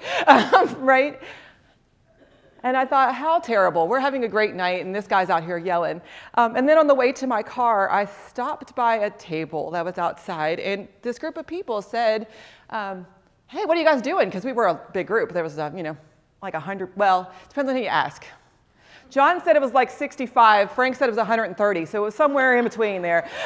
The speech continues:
Um, <laughs> you know, a large group of people wandering downtown Statesville.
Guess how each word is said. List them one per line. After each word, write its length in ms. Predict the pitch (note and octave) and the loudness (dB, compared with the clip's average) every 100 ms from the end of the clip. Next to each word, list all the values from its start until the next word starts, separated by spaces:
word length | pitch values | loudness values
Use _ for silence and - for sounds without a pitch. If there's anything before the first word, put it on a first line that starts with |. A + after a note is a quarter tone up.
| - | 6
Um, 260 | C#4+ C#4+ - | 8 8 6
<laughs> 1900 | - - - - E4+ - F#4 - F4+ D#4+ - D#4 - G#4 - - - - - | -4 -10 -6 -6 -6 2 2 4 0 0 -2 -4 -6 -8 -8 -14 -20 -8 4
you 80 | G#4 | 6
know, 100 | E4+ | 8
a 80 | D#4+ | 8
large 340 | D#4 D#4+ D#4+ | 8 6 4
group 140 | D#4+ D#4 | -2 -2
of 100 | E4+ | -2
people 280 | E4 C4+ | 2 4
wandering 340 | B3 B3 B3+ B3 | 4 4 2 4
downtown 420 | A#3 A#3 B3+ G#3+ | 2 2 0 0
Statesville. 680 | G#3+ A3 A3 F3+ D#3+ F#3+ | 0 -2 -2 -4 -4 -4